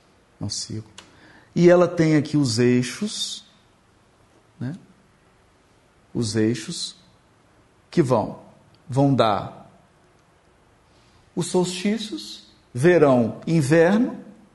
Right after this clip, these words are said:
primavera, outono. É o eixo. Então, olha que interessante. A gente sabe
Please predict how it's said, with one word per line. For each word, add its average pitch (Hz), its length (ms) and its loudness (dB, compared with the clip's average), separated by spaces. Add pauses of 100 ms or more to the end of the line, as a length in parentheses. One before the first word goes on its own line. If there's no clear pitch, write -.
primavera, 175 840 2
outono. 214 420 -6 (2750)
É - 80 -12
o 135 120 -6
eixo. - 320 -12 (360)
Então, 349 220 0
olha 381 180 4
que - 160 -6
interessante. - 960 -2 (1200)
A 294 100 2
gente 190 300 2
sabe 202 640 2